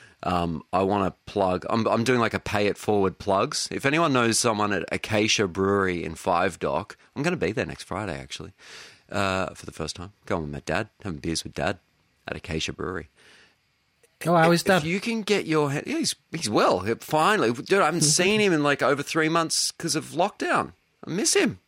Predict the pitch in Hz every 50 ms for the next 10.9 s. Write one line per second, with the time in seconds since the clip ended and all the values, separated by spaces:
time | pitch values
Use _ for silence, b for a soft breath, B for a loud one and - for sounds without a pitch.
0 | _ - 190 147 165 151 123 151 151 147 113 - - _ _ 156 151 143 123 123
1 | 120 92 78 - - 113 120 135 - 175 131 101 82 73 - 85 - b b b
2 | b b b b b b b b b b b b _ 135 131 - - 147 147 147
3 | 143 117 - _ _ _ _ _ _ _ _ _ _ _ _ _ - - 110 113
4 | _ - - - 151 156 180 - - - 170 156 151 123 - 113 107 - 120 107
5 | 101 98 95 73 92 95 92 - - 104 107 - - - - 117 101 90 80 73
6 | 69 71 78 _ b b b b b b b b b b _ - 113 107 104 98
7 | - - - - - - 175 185 156 143 117 _ _ - 123 123 131 143 147 147
8 | 131 120 120 107 101 95 92 92 92 117 135 135 156 117 139 107 - - - -
9 | - 107 90 101 117 135 175 190 180 156 - - 185 185 208 202 202 190 - 170
10 | 147 - - 143 135 147 156 165 165 160 180 202 233 294 262 - - -